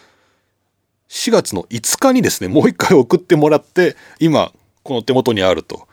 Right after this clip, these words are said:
えー、いうことで、流しのタカさん、どうも申し訳ありませんでした。昨シーズンは十二月までエフワン開催してたんで、オフは長いとは思わなかったんですが、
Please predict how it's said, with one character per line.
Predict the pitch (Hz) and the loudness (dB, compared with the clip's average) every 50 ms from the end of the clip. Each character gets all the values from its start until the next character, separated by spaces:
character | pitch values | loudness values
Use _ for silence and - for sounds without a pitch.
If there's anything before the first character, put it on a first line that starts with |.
| _ _ _ | _ _ _
え | 90 90 85 82 82 82 | -10 -8 -6 -4 -4 -4
ー、 | |
い | 85 87 | -4 -6
う | 87 | -6
こ | - 113 | -6 -8
と | - - 76 | -10 -12 -14
で、 | - - - - - | -14 -16 -18 -18 -12
流 | 101 92 90 82 76 | -10 -8 -8 -8 -8
し | - - | -10 -12
の | 82 76 | -14 -12
タ | - - - | -14 -10 -10
カ | - 87 | -8 -8
さ | - - 73 | -8 -10 -12
ん、 | 78 - _ _ _ _ _ - | -14 -16 _ _ _ _ _ -10
ど | 87 78 | -10 -10
う | |
も | 69 73 - - | -10 -12 -12 -8
申 | 92 82 | -8 -8
し | - - | -6 -6
訳 | 82 - - 80 | -8 -6 -6 -10
あ | |
り | 71 76 | -10 -10
ま | 76 | -14
せ | - - | -16 -16
ん | - | -18
で | - | -18
し | - | -20
た。 | - - - _ _ _ _ _ _ _ _ _ _ - - _ - - - - - _ _ _ _ _ _ _ _ _ _ _ _ _ _ _ _ _ _ | -20 -20 -20 _ _ _ _ _ _ _ _ _ _ -20 -20 _ -20 -20 -20 -20 -20 _ _ _ _ _ _ _ _ _ _ _ _ _ _ _ _ _ _
昨 | _ - - 151 - - 247 | _ -6 -4 -4 -2 -2 -4
シ | - - 254 247 | -2 0 0 0
ー | |
ズ | 196 180 156 | 0 0 0
ン | 131 117 | 2 2
は | 107 107 101 | 2 0 0
十 | 95 120 160 190 | 2 2 2 4
二 | 208 208 | 4 2
月 | 202 202 196 - 196 | 0 0 0 0 0
ま | 196 196 165 | 2 2 4
で | 131 113 104 104 110 | 4 4 2 2 2
エ | 107 | 0
フ | - - 151 151 | -2 -2 0 2
ワ | 151 151 | 2 2
ン | 147 151 139 | 2 -2 -4
開 | - - 139 143 | -2 -2 -2 0
催 | 139 - - 143 135 135 127 | 0 0 0 0 2 0 -2
し | - - | -2 -2
て | - 147 | -2 -2
た | - - 98 87 | 0 -2 -4 -4
ん | 85 82 | -4 -4
で、 | 98 101 98 95 90 80 - _ _ _ _ _ _ _ _ _ | -4 -2 0 0 0 -2 -4 _ _ _ _ _ _ _ _ _
オ | 135 156 | -6 -4
フ | 160 - - 123 | -4 -4 -2 -2
は | 107 98 92 | -2 -2 0
長 | 92 92 98 110 151 156 | -2 -4 -2 0 0 0
い | 143 - | 0 -2
と | - - 104 | -4 -4 -2
は | 95 87 | 0 0
思 | 87 87 90 117 165 190 | 0 -2 -2 -2 -4 -2
わ | 202 | -2
な | 185 156 | -4 -4
か | - 123 | -4 -6
っ | |
た | - _ - 113 107 | -8 _ -6 -4 -4
ん | 98 | -4
で | 101 | -6
す | - - - 98 | -8 -10 -6 -2
が、 | 107 110 110 107 107 101 - | 0 2 2 2 0 -2 -4